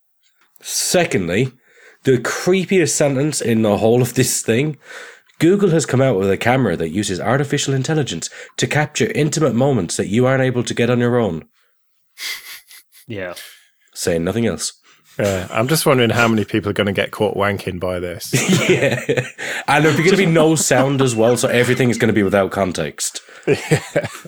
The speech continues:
Speaker 2: Just wandering around your flat, tossing it off. Anyway, bizarre. More.
Speaker 1: <laughs> It's 'cause he's got a selfie stick, hasn't he? <laughs>
Speaker 3: Uh, right, anything else from the Google event, or are we moving on?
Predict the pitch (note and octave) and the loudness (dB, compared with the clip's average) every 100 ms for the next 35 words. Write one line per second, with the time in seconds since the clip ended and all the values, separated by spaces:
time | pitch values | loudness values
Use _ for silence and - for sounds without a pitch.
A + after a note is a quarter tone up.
0 | - A3 - F3+ G#3 A3 G#3+ G#3+ G#3 G3 | -8 -6 -2 2 4 4 4 4 4 4
1 | G3 F3 G#3 F3 - E3 E3+ E3 E3 D3+ | 2 2 2 2 2 -2 0 2 2 2
2 | C#3 C3+ A2+ G2 F#2 - _ _ _ - | 0 0 0 -2 -6 -10 _ _ _ 0
3 | A#2 A2+ F#2 - E3 D#3 A#2+ - - - | 2 2 0 0 2 2 0 -6 -6 -6
4 | - - - - - - G#2 B2 G2 G2 | -8 -12 -20 -12 0 2 2 2 2 2
5 | C#3+ C3+ - - D#2 A#2+ A#2 E4+ - - | 2 0 -2 -4 -4 -4 0 0 -2 -2
6 | C6+ C6+ C6+ - C6+ G#5+ C#4 - D#4 - | 0 0 -2 -4 -6 -8 -10 -8 -8 -8
7 | - - - G3+ - - - - - B2 | -12 -14 -12 -12 -12 -10 -12 -10 -2 2
8 | B2+ D3 D3 E3 E3 F3 E3 E3+ D#3 D#3 | 4 4 4 4 4 4 4 2 2 2
9 | D3+ C#3+ D3 B2+ B2 A#2+ A#2 G#2 A2 G#2 | 2 4 2 4 4 4 4 2 2 0
10 | A3+ A#3+ | -2 -8